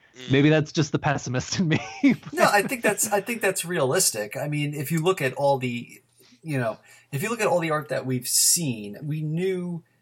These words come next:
Speaker 3: we knew the oh five were gonna be gone anyway because of that giant David Marquez,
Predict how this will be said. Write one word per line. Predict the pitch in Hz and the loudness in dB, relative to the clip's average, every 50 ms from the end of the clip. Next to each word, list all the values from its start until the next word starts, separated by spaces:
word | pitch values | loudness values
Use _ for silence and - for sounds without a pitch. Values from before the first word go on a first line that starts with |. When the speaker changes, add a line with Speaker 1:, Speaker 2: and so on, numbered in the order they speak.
| _ _ _ _ - | _ _ _ _ -10
Speaker 3:
we | 156 185 | -8 -6
knew | 233 269 277 233 | -4 -4 -4 -4
the | 220 185 | -4 -4
oh | 170 160 | -4 -4
five | - - 156 151 143 | -2 -2 -4 -4 -2
were | 135 131 | -4 -2
gonna | 131 131 127 | -2 -2 -2
be | 127 123 | -2 -2
gone | 120 131 123 120 120 113 110 - - | 0 0 0 0 -2 -4 -8 -10 -10
anyway | - 139 135 127 107 104 101 101 101 | -6 -4 -4 -4 -4 -4 -6 -8 -8
because | - 120 120 127 113 117 | -8 -8 -8 -6 -4 -2
of | 123 | 0
that | 123 110 - | 0 0 0
giant | - - 123 123 127 123 117 - - | -2 -2 -2 0 -2 -4 -4 -4 0
David | 127 127 120 117 113 | 0 0 0 0 -2
Marquez, | 120 117 113 117 117 - - 117 113 110 110 107 - - | -2 -2 0 -2 -2 -2 -4 -4 -4 -4 -4 -4 -4 -4